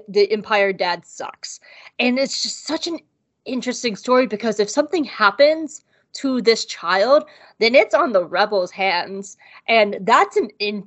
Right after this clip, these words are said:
that, that's a new kind of stake of our heroes, like, when they're threatening to shoot a child.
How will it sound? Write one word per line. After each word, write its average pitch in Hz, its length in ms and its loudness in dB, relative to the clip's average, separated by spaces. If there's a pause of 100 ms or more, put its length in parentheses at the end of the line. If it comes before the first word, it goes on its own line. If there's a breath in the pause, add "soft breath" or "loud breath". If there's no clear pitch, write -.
that, 220 440 2
that's 202 340 0
a 202 140 2 (240)
new 277 580 -4
kind 262 380 -2
of 208 80 2
stake 220 640 0
of 190 320 4
our 185 200 2
heroes, 180 640 -6
like, 175 240 -2
when 202 100 0
they're 247 200 4
threatening 214 480 0
to 180 80 -2
shoot 190 240 -2
a 151 80 -4
child. - 560 -4